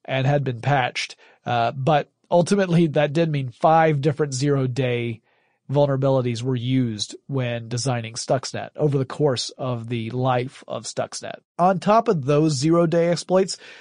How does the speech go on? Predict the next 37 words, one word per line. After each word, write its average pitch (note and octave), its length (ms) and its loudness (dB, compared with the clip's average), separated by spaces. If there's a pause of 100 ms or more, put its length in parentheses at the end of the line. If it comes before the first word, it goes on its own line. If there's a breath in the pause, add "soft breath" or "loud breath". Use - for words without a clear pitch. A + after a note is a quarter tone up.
(140 loud breath)
the E3+ 80 0
virus F3 360 4
used F3+ 300 0
four G#3+ 520 2
other E3+ 300 4
means C#3+ 640 -2
to C#3+ 100 -2
copy D3 480 0
and B2 160 -8
send C#3+ 220 0
itself C3+ 400 -2
along C3 460 0
to - 200 -6
other A#2+ 180 -4
machines. A#2 640 -4 (260 loud breath)
So G#3+ 200 2
in G#3+ 80 -2
total, G3+ 480 4 (180)
it F3+ 100 2
had G3 220 6
nine E3 540 2
different F#3 340 2
methods E3+ 480 2
to D3 100 -2
spread D#3+ 420 0
the D3+ 80 2
virus. C3+ 680 0 (160)
One D#3+ 240 4
of A3 100 4
them F3+ 160 4
leveraged E3 400 4
a E3+ 40 6
vulnerability D#3 640 2
in D3+ 260 -6
special D#3+ 640 2
Siemens A3+ 760 -4 (100)
software C3 840 -2